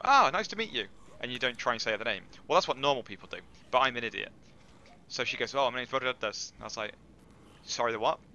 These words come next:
And she goes, "Uh, Bud Bud Bud Buzz." And I go, <laughs> "Sorry, I didn't quite, it's loud in here, sorry. Is that, uh, Bud Bud Bud Buzz?" And I, and instead of just going, "Okay, thanks," or, "Oh, oh, nice to meet you," I went, "Oh,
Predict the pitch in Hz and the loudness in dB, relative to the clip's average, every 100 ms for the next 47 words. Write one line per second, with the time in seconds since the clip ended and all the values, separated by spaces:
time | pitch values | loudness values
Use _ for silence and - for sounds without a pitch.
0 | - - - - - - - - 120 - | -20 -20 -20 -20 -20 -20 -12 -8 -6 -6
1 | 139 135 151 143 143 139 139 135 - 98 | -6 0 0 2 2 4 2 -2 -4 -8
2 | - - - - - - - - - - | -8 -12 -18 -20 -20 -20 -20 -20 -20 -20
3 | - 123 117 120 107 - - 160 - 165 | -14 -8 -2 0 0 -4 -4 -4 2 2
4 | - - - - - - - - - 143 | 2 -10 -14 -20 -16 -8 -4 -4 0 4
5 | 131 139 156 135 123 135 127 107 101 127 | 4 4 6 6 8 6 6 2 -2 4
6 | 110 104 - - - 135 147 - - - | 4 2 -6 -14 -2 4 4 4 -16 -8
7 | - 156 - 151 135 147 127 - - - | 0 2 4 4 2 0 -2 -6 -14 -16
8 | - - - - - - 131 127 135 139 | -20 -20 -20 -20 -20 -4 2 4 4 0
9 | 139 135 180 - 147 135 - 208 160 143 | 2 2 4 4 2 4 4 6 6 8
10 | 175 123 - - - - 127 123 - 180 | 8 6 -2 -8 -8 0 4 4 4 2
11 | - 196 170 185 175 190 - 107 98 135 | 6 6 6 -2 -2 -4 -2 -4 2 6
12 | 139 127 - - - - 233 123 | 8 6 2 -20 -10 10 12 12